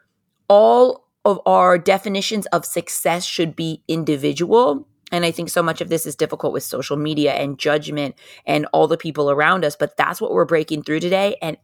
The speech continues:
I, I'm telling you, I think that so many people are meant to be mothers, right? This, quote, "stay-at-home mom."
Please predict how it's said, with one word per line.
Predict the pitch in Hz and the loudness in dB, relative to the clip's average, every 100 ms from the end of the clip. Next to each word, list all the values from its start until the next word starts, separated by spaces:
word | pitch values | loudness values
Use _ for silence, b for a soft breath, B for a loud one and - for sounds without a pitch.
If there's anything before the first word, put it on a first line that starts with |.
| - | -8
I, | 202 214 - | -4 -4 -4
I'm | 175 202 | -4 -2
telling | 208 175 165 | -2 -2 -2
you, | 151 143 b b b b _ - | -4 -6 b b b b _ 2
I | 190 196 202 208 - | 2 2 0 -2 -4
think | _ 196 180 175 - | _ 0 0 -2 -8
that | 156 165 151 - | -2 -2 -2 -2
so | - 190 | 0 0
many | 185 | -2
people | 185 180 - | -6 -6 -2
are | 175 | 0
meant | 170 160 185 - | 0 0 -2 -2
to | 214 | -4
be | 160 131 131 - _ _ _ _ _ _ | -2 -2 -2 -6 _ _ _ _ _ _
mothers, | 165 170 165 147 113 - - | 0 4 4 2 -4 -8 -2
right? | 151 214 | 0 0
This, | - 160 | -2 -4
quote, | - 170 - | 0 -2 -2
"stay-at-home | - - 160 156 147 165 143 139 | -8 -2 2 2 2 -4 -4 -4
mom." | 139 131 - 85 | -4 -4 -6 -10